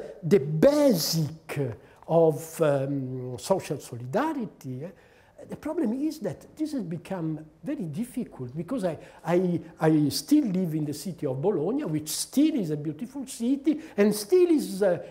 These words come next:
inhabited by students. It's the, uh, university place, so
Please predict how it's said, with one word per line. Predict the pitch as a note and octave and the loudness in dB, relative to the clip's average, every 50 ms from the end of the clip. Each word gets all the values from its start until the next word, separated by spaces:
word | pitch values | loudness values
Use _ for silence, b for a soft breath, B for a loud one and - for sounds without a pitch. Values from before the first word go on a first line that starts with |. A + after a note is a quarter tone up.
| B B | B B
inhabited | G#3+ A3 A#3 A#3 A#3 A3 G#3+ G#3+ - F#3+ F3 F3 | 0 2 2 2 0 -2 -2 0 0 0 0 2
by | E3+ D#3+ | 0 0
students. | C#3 - - - - B2 A#2+ A#2 A#2+ B2 B2+ A#2+ - - F#3 | 0 -2 -6 -10 -12 -10 -10 -8 -8 -8 -10 -10 -8 -6 -6
It's | E3 - - - | -6 -6 -8 -12
the, | - D3+ C#3 C#3 | -10 -8 -6 -6
uh, | C#3 D3+ | -4 -4
university | D3+ D3+ C#3 C#3 D3+ D#3 D3+ C#3+ C3+ C#3 C3+ - - - - F#3 - C#4 | -4 -4 -2 -2 0 0 0 0 0 0 -2 -4 -6 -10 -12 -8 -8 -8
place, | C#4 - C4 A#3+ A#3+ C4+ C#4 C4+ G3+ F3+ E3+ D3 - | -6 -4 -4 0 2 2 2 2 0 -6 -8 -6 -2
so | F#3+ G3+ G3 | -2 -4 -4